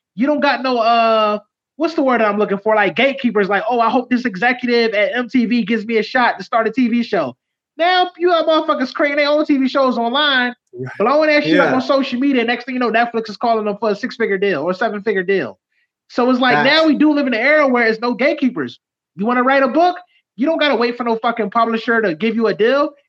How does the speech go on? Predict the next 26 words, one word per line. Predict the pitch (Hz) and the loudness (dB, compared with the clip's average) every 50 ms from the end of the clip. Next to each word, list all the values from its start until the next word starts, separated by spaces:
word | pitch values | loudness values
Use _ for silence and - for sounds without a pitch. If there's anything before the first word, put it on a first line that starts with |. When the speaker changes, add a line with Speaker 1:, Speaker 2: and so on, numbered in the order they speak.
| _ - | _ -4
Speaker 1:
Just | 269 294 247 196 | -4 -4 -2 -2
write | 202 277 330 349 320 | 0 0 0 0 0
that | - 269 269 262 | 0 0 0 0
shit | - 294 240 | -2 -2 -2
and | 220 196 | -2 -2
build | 165 240 262 269 269 | 0 0 2 2 0
up | 262 262 | 0 0
that | 269 254 240 | -2 -2 0
movement, | 254 294 330 349 330 269 247 247 254 240 247 - _ _ _ _ _ 139 | 2 2 4 4 2 2 0 -2 -2 -2 -4 -10 _ _ _ _ _ -4
generate | 202 247 262 262 269 269 269 | -2 -2 0 0 0 -2 -2
those | 262 254 254 254 | -2 -4 -4 -2
sales. | - 294 311 320 311 294 285 277 277 - - _ _ _ _ _ _ - | -2 -2 0 0 0 0 0 0 -2 -4 -10 _ _ _ _ _ _ -14
The | 170 | -8
next | 214 247 247 247 | -4 -4 -4 -2
thing | - 269 269 254 | -2 -2 -2 -2
you | 269 | 0
know, | 277 277 269 269 | 0 0 0 0
Simon | - - 247 254 262 262 262 | 0 0 0 0 0 0 -2
and | 262 254 | -4 -2
Schuster | - 302 320 311 302 262 | 0 0 0 0 0 -2
might | 262 269 262 262 | -2 -2 -2 -2
call | - 339 359 | -2 -2 0
you | 370 330 311 | 2 0 0
for | 320 247 | 0 -4
something | - 262 202 185 196 | -2 -4 -4 -4 -4
crazy. | 185 220 202 185 160 143 123 113 - | -4 -2 0 0 0 -2 -6 -10 -16